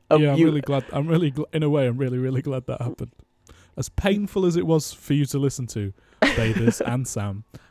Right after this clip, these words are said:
Speaker 2: uh, I'm really glad that happened.
Speaker 1: Yeah, yeah. Because I've had, I've skipped whole, I've lost days. Like, you start, you're just like, "Oh, just play a little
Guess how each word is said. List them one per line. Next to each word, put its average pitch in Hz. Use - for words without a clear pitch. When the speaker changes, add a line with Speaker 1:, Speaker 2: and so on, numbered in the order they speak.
Speaker 2:
uh, 107
I'm 120
really 117
glad 107
that 101
happened. 101
Speaker 1:
Yeah, 170
yeah. 156
Because 208
I've 254
had, 226
I've 208
skipped -
whole, 165
I've 185
lost 196
days. 143
Like, 143
you -
start, 156
you're 151
just 170
like, 151
"Oh, 190
just -
play 185
a 180
little 175